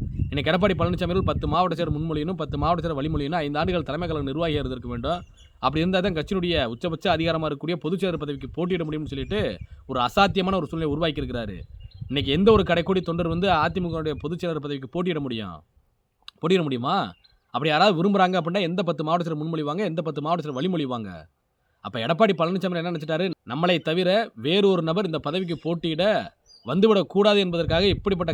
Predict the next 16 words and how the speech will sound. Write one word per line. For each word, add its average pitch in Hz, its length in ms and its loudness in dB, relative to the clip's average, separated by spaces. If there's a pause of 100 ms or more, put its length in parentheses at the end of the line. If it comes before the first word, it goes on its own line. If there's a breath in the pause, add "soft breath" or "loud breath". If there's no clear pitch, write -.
கடுமையான 180 420 2 (280)
ஒரு 139 120 0
சூழ்நிலையை 170 460 0
அ 147 160 4
தி 165 140 -2
மு 175 120 -2
கவிற்குள்ளாக 147 560 -2
உருவாக்கி 165 360 0
இருக்கிறார். 110 320 -4 (440)
இன்னைக்கு 127 280 -2
எந்த 180 140 2
வழியில 196 240 4
எடப்பாடி 170 300 0
பழனிசாமி 160 380 -2
அவர்கள் 151 220 -4
போனாரோ, 151 240 0